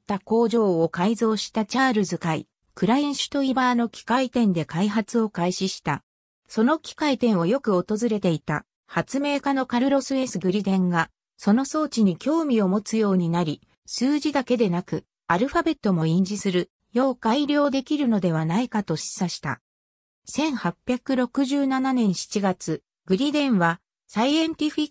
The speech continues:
ク・アメリカン誌のテレタイプについての記事を目にした。テレタイプは、ジョン・プラットが発明した印字機械で、ロンドンエンジニアリング誌で取り上げられていた。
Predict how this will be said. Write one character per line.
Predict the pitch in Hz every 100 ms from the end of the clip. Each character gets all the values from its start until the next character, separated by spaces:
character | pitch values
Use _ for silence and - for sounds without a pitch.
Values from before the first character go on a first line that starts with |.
| _
ク・ | 196
ア | 170
メ | 190 247
リ | 262
カ | 277
ン | 254
誌 | - 190
の | 160
テ | 175
レ | 240
タ | 277 294
イ | 269
プ | 226
に | 202
つ | 202 233
い | 214
て | 190
の | 170 147
記 | 220
事 | 190
を | 170 170 _ _
目 | 190 247
に | 208
し | - -
た。 | 151 - _ _ _ _ _
テ | 208
レ | 247 294
タ | 294
イ | 262
プ | 185 165
は、 | 165 - _ -
ジ | 185
ョ |
ン・ | 285
プ | -
ラ | 294 285
ッ |
ト | - 196
が | 170
発 | - - 214
明 | 240 226
し | -
た | 185 185 _ -
印 | 240 277
字 | 277
機 | -
械 | - 254 233
で、 | 147 - _ -
ロ | 180 254
ン | 254
ド | 202
ン | 175
エ | 170
ン | 254
ジ | 269 277
ニ | 269 269
ア |
リ | 269 262
ン | 254
グ | 247
誌 | 220
で | 170
取 | - 156 208
り |
上 | 220
げ | 254 269
ら | 247
れ |
て | 202 160
い | 143
た。 | - 131